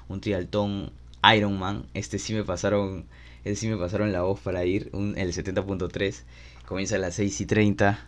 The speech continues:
<laughs> Ya me acordé quién lo dijo. Eh, interesante, gente, el catorce, ¿eh? Triatlón Ironman. Eh, hubo, si no me equivoco, hace poco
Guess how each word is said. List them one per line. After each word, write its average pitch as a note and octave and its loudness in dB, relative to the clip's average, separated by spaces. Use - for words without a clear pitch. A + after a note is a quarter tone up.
<laughs> A#2 0
Ya G2 2
me G2+ 4
acordé F2+ 2
quién F2+ -2
lo F2 2
dijo. E2 -2
Eh, F2+ -2
interesante, F#2+ 2
gente, G2 0
el E2+ -4
catorce, F2 -2
¿eh? G2 -6
Triatlón A2 -4
Ironman. E2 -6
Eh, F2 -2
hubo, A2+ 2
si - -4
no F2+ -2
me G#2+ 2
equivoco, G2 0
hace G2+ 0
poco G2 -2